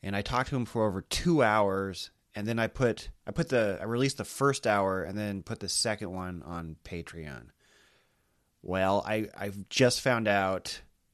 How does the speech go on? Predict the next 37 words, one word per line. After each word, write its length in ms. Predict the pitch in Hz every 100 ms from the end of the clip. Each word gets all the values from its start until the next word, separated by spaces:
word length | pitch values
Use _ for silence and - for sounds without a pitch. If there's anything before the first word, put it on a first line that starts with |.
| _ _ _
that 340 | 107 98 95 110
Max 320 | 110 107 -
passed 360 | - 104 98
away 300 | 107 101 95
on 240 | 78 87 92
November 400 | 92 92 92 90
first. 560 | - 123 127 - - - _ _ _ _ _ _
Another 580 | 92 95 95 101 95 87 _ _ _ _ _ _ _ _
magician 380 | 95 90 104 -
friend 260 | 95 107 104
of 80 | 98
mine 400 | 98 87 85 80
told 340 | - - 110 107
me, 140 | 113
actually. 400 | 110 104 - 107
He 160 | 98 113
was 160 | 104
impressed 380 | 95 - 95 -
that 100 | 95
I 40 |
had 180 | 95 98
him 100 | 98
on 300 | 95 92 85 - -
my 180 | 95 98
show 240 | - 101
in 80 | 90
the 60 |
first 340 | 80 110 104 -
place. 260 | 104 98
I 200 | 85 87
was 160 | 107 98
impressed 340 | 95 - 101
that 100 | -
I 40 | 98
had 160 | 95
him 120 | 98 95
on. 320 | 90 90